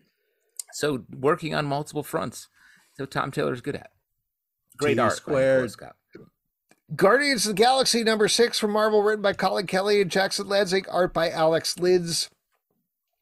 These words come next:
Speaker 3: In this issue, we're finally finding out what caused Grootfall as the Guardians of the Galaxy, spoiler,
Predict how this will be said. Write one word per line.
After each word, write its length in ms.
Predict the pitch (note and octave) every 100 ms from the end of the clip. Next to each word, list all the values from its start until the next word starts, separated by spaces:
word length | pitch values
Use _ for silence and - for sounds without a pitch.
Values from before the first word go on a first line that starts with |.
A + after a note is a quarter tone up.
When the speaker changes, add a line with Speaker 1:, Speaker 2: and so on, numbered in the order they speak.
| -
Speaker 3:
In 180 | E3+ C3+
this 280 | F#3+ G#3 G#3
issue, 260 | F#3+ G#3
we're 120 | F#3 E3
finally 400 | F3 G3 G#3+ F#3+
finding 340 | F#3 G3 F#3+
out 300 | F#3+ F#3+ E3+
what 340 | C#3 E3 G#3 F3+
caused 640 | - F3+ G3 G3 E3 -
Grootfall 800 | - C#3 G#3+ A3 F3 D#3 D3+ D3
as 260 | C3+ C#3 -
the 100 | B2+
Guardians 440 | C#3 E3 E3+ B2+
of 60 | C3
the 60 |
Galaxy, 920 | D3 D3+ C#3+ D3+ C#3+ C3 A#2+ G#2+ G2 F#2
spoiler, 1300 | - A2+ A2 A2 F#2 F2 E2 - - G1+ - G1+